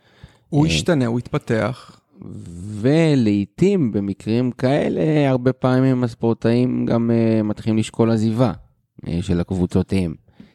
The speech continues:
Speaker 2: כי פתאום, לא יודע, מקבלים הצעות אחרות, אה, של ספונסרים אולי מקבוצות אחרות, אולי רוצים, אה, להיות גם בשישי שבת, אה, יותר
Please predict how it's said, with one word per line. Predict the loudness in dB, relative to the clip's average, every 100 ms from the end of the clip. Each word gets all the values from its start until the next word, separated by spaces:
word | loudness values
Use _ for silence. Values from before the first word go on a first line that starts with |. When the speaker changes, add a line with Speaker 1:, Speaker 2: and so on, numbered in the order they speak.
| _
Speaker 2:
כי | 2 2
פתאום, | 2 0 2 2
לא |
יודע, | 0 -2
מקבלים | -4 -4 -4
הצעות | -2 -2 -2 -4
אחרות, | -4 2 2 2 2
אה, | 2 2 2 0 0 -2 -6 -8 -8
של | -8 -8
ספונסרים | -6 -4 0 0 2 2
אולי | 4 2
מקבוצות | 0 -2 -2 -2 -2
אחרות, | -4 0 2 2 0
אולי | -4 -2
רוצים, | -4 -2 -4 -4 -8 _ _ _ _ -4
אה, | 0 2 2 2 2 2 0
להיות | 2 2 2
גם | 0 0 2
בשישי | 0 -2 0 0
שבת, | 0 2 0 -2 0 2
אה, |
יותר | 4 2 0